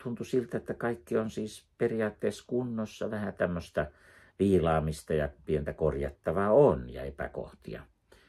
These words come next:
Mut sitten kun rupesi mitä tahansa tutkimaan, niin huomasi, että hyvänen aika, siellähän on täyttä mätää. Ja tämähän tämä Mika Aaltolaki, joka on nyt suosikki, niin,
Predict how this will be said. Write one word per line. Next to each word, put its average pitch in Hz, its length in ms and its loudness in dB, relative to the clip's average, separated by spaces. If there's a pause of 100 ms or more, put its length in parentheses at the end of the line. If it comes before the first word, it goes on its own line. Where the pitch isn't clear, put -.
(140)
Mut - 100 -10
sitten - 280 -2
kun 87 120 0
rupesi 76 300 -6
mitä 95 240 0
tahansa - 400 -10 (100)
tutkimaan, 117 720 0
niin 101 140 0
huomasi, 95 420 0
että 90 300 -4 (520)
hyvänen 92 300 4
aika, 85 260 0
siellähän 90 420 -2
on 92 200 -4
täyttä 95 440 0
mätää. - 520 -2 (1080)
Ja 78 100 2
tämähän 69 400 0
tämä 82 120 0
Mika 123 360 -2
Aaltolaki, 76 560 0
joka 65 240 -10
on 73 100 -6
nyt 78 140 -8
suosikki, 117 520 -4
niin, 95 220 -4